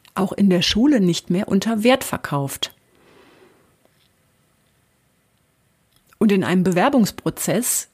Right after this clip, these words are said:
der dir ja vielleicht auch zukünftig bevorsteht, wirst du merken, dass du dich selbst im Grunde wie eine Personenmarke nach außen vertreten musst. Eine Marke, die für bestimmte Dinge steht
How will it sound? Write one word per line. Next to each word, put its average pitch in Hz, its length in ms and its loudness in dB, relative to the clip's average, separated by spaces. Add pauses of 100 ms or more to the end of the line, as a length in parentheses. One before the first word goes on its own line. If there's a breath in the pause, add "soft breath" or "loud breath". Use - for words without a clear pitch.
(400)
der 165 100 2
dir 202 240 2
ja 190 220 2
vielleicht 180 560 -2
auch 226 200 -2
zukünftig - 640 -2
bevorsteht, 147 680 -2
wirst 180 200 0
du 185 40 0
merken, 185 380 2 (400 loud breath)
dass - 200 -4
du 208 80 0
dich 185 140 0
selbst - 440 -2 (180)
im 202 160 0
Grunde 220 340 4
wie 190 40 4
eine 208 120 6
Personenmarke 196 1200 4 (520 soft breath)
nach - 160 -2
außen 180 300 4
vertreten 156 580 -2
musst. - 540 -2 (500 loud breath)
Eine 180 120 2
Marke, 196 280 4
die 220 160 2
für - 160 -4
bestimmte 214 400 2
Dinge 202 240 4
steht 151 400 -4